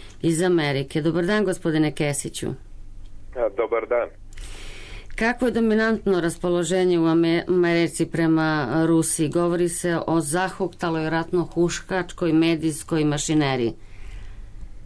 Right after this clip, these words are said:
Speaker 2: Pa, iskreno, to je ovog susreta Putina i Obame da postoji konsensus, a,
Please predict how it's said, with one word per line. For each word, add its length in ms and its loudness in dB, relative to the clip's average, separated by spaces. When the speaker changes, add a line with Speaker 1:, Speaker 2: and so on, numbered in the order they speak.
Speaker 2:
Pa, 80 0
iskreno, 400 -4
to 80 0
je 180 2
ovog 520 -2
susreta 540 -4
Putina 480 -2
i 80 2
Obame 580 0
da 260 2
postoji 340 -2
konsensus, 720 -4
a, 280 2